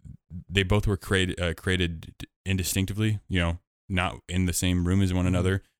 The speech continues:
Speaker 1: but they brought 'em together and it made, like, a really complete sound. And it's, it's really cool. The Ace Enders songs aren't as good as Dan Campbell, but that's because I really like Dan's voice. But, uh, he still does a really good job, and he has, like, some, he, I think Dan gets a little bit, uh,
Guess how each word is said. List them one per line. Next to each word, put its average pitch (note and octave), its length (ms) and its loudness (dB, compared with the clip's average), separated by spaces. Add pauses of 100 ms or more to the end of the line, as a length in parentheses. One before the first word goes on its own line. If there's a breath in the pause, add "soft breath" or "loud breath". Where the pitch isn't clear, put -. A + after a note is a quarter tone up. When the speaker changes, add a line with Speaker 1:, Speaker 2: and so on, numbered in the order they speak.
(120)
Speaker 1:
but F2+ 100 -2
they F2 80 2
brought F2 340 0
'em F2+ 100 4
together F2 300 0
and E2 100 -2
it E2 40 -2
made, E2 220 -2
like, E2+ 120 -10
a D#2+ 60 -6
really E2+ 360 0
complete - 340 -6
sound. A1+ 380 -8 (540)
And E2 160 -4
it's, D2+ 180 -8
it's D#2+ 300 -4
really E2 180 -2
cool. C2 260 -8
The E2+ 160 -4
Ace G#2+ 140 2
Enders G#2 220 2
songs F#2+ 260 2
aren't E2+ 220 0
as E2+ 100 -4
good E2+ 140 -2
as E2+ 120 0
Dan E2 220 0
Campbell, D#2+ 300 -4
but D2+ 120 -10
that's D#2+ 140 -4
because D#2+ 220 -6
I D#2+ 80 -4
really E2 260 -2
like D#2 180 -4
Dan's D#2+ 240 -2
voice. D#2+ 380 -6 (460)
But, E2 240 0
uh, D2+ 260 -6
he F2 160 -6
still F#2+ 220 2
does E2+ 100 0
a F2 60 -2
really E2+ 120 0
good D#2+ 140 -4
job, D#2 260 -4
and D#2+ 120 -4
he E2+ 80 -2
has, D#2+ 120 -2
like, D#2+ 160 -6
some, E2 400 -2 (160)
he, G2 300 -2
I F#2+ 80 0
think G2+ 220 2
Dan F2+ 360 2 (360)
gets G2 180 2
a F#2 40 -2
little F2+ 140 2
bit, E2 140 -6 (480)
uh, D#2+ 360 -4